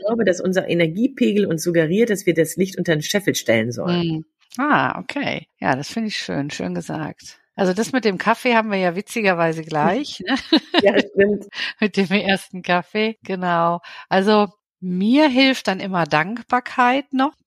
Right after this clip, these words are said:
Speaker 2: dass ich mir überlege, dass ich, ich habe die Arbeit und, äh, deswegen bin ich schlapp, aber ich habe Arbeit,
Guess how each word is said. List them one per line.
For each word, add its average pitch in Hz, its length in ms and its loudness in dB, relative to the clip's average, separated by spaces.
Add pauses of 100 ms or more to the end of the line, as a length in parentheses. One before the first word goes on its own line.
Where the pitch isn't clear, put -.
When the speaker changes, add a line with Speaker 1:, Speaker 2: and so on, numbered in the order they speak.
Speaker 2:
dass 196 260 0
ich 202 180 -8
mir 202 140 0
überlege, 208 760 2 (160)
dass 185 680 -2 (220)
ich, - 380 -12
ich - 260 -8
habe 220 320 2
die 156 200 -6
Arbeit 156 640 0
und, 175 320 -8
äh, 175 160 -4
deswegen 202 560 0
bin 190 160 0
ich - 300 -8
schlapp, - 380 0
aber 170 240 0
ich - 140 -10
habe 180 280 2
Arbeit, 156 560 0